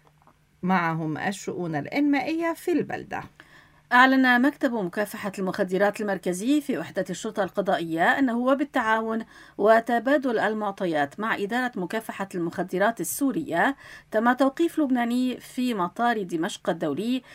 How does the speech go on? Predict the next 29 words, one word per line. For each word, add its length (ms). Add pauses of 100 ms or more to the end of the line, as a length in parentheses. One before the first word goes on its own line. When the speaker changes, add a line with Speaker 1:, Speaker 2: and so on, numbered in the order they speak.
(180)
Speaker 2:
كان 280
يخطط 420
لعملية 560
تهريب 480
كمية 460
من 180
الكوكايين 680 (300)
داخل 380
سوائل 560
على 220
شكل 320
زيوت 520 (260)
من 140
إحدى 260
الدول 340
الإفريقية 640
إلى 220
لبنان، 560 (320)
وعثر 560
بحوزته 640
على 220
عبوات 500 (120)
بلاستيكية 640
تحتوي 520
مادة 580
سائل 420
الكوكايين 720 (320)
بزينة 440
الإجمالية 840